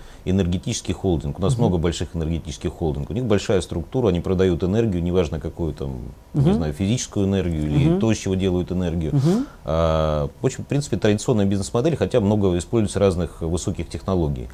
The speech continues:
Speaker 2: Мгм.
Speaker 1: А вот насколько, как им продвигаться в сторону инноваций? Очевидно, у них есть свой R and D, вот, но, э, все-таки сектор такой несколько, скажем так, э, инертный, да,
Speaker 2: Мгм.
Speaker 1: относительно инертный. Вот как там продвигать инновации?
Speaker 2: Э, давайте возьмем несколько конкретных примеров.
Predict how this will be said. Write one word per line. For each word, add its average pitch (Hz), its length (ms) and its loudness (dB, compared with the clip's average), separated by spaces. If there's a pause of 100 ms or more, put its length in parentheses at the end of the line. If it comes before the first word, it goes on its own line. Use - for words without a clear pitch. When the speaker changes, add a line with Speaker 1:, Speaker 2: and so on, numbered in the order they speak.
Speaker 2:
Мгм. 151 320 2
Speaker 1:
А - 20 2
вот 90 240 0
насколько, 139 480 0
как 165 240 4
им 117 140 4
продвигаться 104 580 4
в - 20 -10
сторону 98 380 2
инноваций? 101 420 4
Очевидно, 139 260 0
у 120 40 2
них 120 160 -2
есть 113 160 0
свой 104 200 2
R 98 40 4
and 104 140 2
D, 170 180 -2 (460)
вот, 87 440 2
но, 95 580 4
э, - 60 2
все-таки 107 220 -6
сектор - 440 0
такой 107 300 -2
несколько, 95 440 -2
скажем 82 320 -4
так, 80 180 -2 (100)
э, 78 220 -2
инертный, 101 560 2 (140)
да, 147 160 4
Speaker 2:
Мгм. 208 240 2
Speaker 1:
относительно 107 560 0
инертный. 78 360 -4
Вот 101 140 -2
как 160 220 4
там 113 120 6
продвигать 87 440 0
инновации? 76 500 -4
Speaker 2:
Э, 156 220 2
давайте 147 520 8
возьмем 226 300 8
несколько 180 300 8
конкретных 170 340 6
примеров. 135 380 4